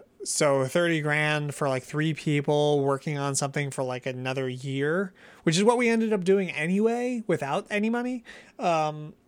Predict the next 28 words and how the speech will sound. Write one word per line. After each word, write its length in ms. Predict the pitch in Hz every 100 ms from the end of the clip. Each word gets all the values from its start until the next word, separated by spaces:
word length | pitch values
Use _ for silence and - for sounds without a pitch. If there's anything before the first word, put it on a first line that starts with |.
| _ _ -
is, 540 | 262 180 160 147 147
is, 560 | 196 - 175 147 131 143
uh, 260 | 135 131 139
is 220 | 156 135
not 260 | 143 131 131
much 540 | 123 - - - - -
at 140 | 180 131
all. 320 | - 151 - -
Um, 460 | 185 151 139 139 143 - - - -
so, 440 | - 185 165 156 - _ _ _
so 420 | - - 165 156
anyways, 460 | 175 170 135 127 -
um, 560 | 170 151 143 139 131 123 _ - _ _ _ _ _ _ _ _ _ _ _ _ _ _ _ _ _ _
I, 220 | 190 185 226
for 120 | 196
this 240 | 196 269 -
one, 220 | 240 196
I 240 | 175 170
picked 340 | 170 - 185 185
a 40 |
number 440 | 160 156 151 156 147
that 480 | 143 135 135 - - - - _ _ -
was 880 | 175 143 151 151 151 147 139 135 - _
similar 720 | - - - 220 247 254 247
to, 400 | 233 - - 254
it 120 | 214 226
was, 140 | 185
like, 220 | 208 190